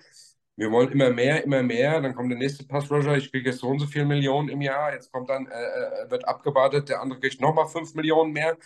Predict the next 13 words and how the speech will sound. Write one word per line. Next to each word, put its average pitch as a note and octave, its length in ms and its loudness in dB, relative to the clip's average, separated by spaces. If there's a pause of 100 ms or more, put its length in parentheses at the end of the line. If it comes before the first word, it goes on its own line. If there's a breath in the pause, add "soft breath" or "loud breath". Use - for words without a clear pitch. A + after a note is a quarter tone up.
(220 soft breath)
Da A2 100 0
fragt A#2 300 0
man C#3+ 80 2
sich, - 200 -6
wo A#2+ 100 -8
geht C3+ 180 -4
denn C3+ 60 -4
das B2+ 160 -4
Ganze B2 280 4
hin? - 320 0 (1200)
Wenn A2+ 140 2
man B2 100 4
sich - 400 -8